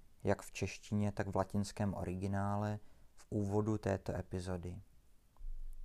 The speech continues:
Nadále si však z této ódy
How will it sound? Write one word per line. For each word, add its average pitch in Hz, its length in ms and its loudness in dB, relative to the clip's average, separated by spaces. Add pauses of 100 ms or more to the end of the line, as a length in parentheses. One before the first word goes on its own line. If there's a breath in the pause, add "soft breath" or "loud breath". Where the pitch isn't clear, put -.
(480 soft breath)
Nadále 107 480 6
si 127 160 -2
však - 240 0
z - 60 -12
této 110 340 2
ódy 98 600 0